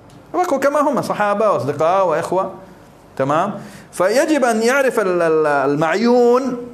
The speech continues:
أن الأسماء هذه، طيب، أسماء ناس معجبين به، وأنهم لم يقولوا: "اللهم بارك". تمام؟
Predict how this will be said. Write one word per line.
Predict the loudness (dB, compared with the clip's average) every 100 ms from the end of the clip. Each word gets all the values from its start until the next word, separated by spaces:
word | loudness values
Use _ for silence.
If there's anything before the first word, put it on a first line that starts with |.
| -20 -12 -4
أن | -2 0
الأسماء | 0 0 0 0 2
هذه، | 0 2 2 0 0 -6 -12 -18 -20 -20 -20 -20 -20 -20 -10 -2
طيب، | 2 2
أسماء | 0 -2 0 0 0
ناس | 0 0 0 -2
معجبين | -2 0 0 -2 -2
به، | -2 0 0 -2 -6 -14 -20 -20 -20 -20 -20 -8 -2
وأنهم | 0 2 0 2 2
لم |
يقولوا: | 0 0 2 2
"اللهم | 2 2 2
بارك". | 0 -2 -4 -12 -18 -20 -20 -20 -20 -20 -20 -20 -20 -20 -20 -20 -20 -20 -20 -20 -20 -20 -20 -20 -20 -20 -12 -4
تمام؟ | 0 0 -2